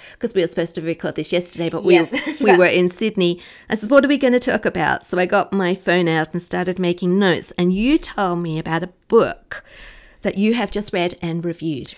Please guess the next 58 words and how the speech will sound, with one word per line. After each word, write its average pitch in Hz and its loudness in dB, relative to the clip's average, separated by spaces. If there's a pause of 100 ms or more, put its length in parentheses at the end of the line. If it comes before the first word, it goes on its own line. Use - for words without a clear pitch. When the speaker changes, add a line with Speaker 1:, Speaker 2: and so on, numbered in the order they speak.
Speaker 1:
you 220 0
want 214 2
to 233 -2
talk 220 -4
about 220 -6
that? 294 0
Speaker 2:
Yes, 269 -4
and 233 -6
actually, 320 -6 (140)
you 277 -6
know 330 -4
what? - -8
This 285 -10
is, 269 -14
like, 269 -6
the 208 -12
first 320 -8
book 311 -10
I 254 -4
finished 247 -6
in 226 -12
maybe 202 -8
a 185 -8
month 196 -10
and 208 -10
a - -6
half. 156 -10
<laughs> - -10
So 208 -8 (580)
I 247 0
did 240 0
very 262 0
well 262 -2
at 190 -6
the 220 -8
beginning 202 -8
of 190 -12
the 190 -14
year, 196 -6 (120)
and 185 -10
then 185 -8
I 170 -6
hit - -12
about 170 -6 (600)
March 403 -6 (100)
and 233 -6
read 170 -10
nothing. - -20 (260)
Speaker 1:
Okay, 180 -2
tell 247 2
me 269 4
about 247 0
the 240 4
book. - 2 (240)
Who's 233 2
it 240 4
by? 151 4 (160)
Speaker 2:
So 240 -2